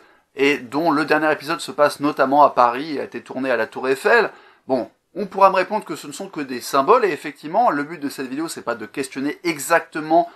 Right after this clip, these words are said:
avec des statistiques la visibilité ou l'invisibilisation, euh, des personnes L G B T Q,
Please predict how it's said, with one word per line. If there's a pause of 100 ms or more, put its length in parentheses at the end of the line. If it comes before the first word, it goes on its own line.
(120)
avec
des
statistiques
la
visibilité
ou
l'invisibilisation, (460)
euh,
des
personnes
L
G
B
T
Q,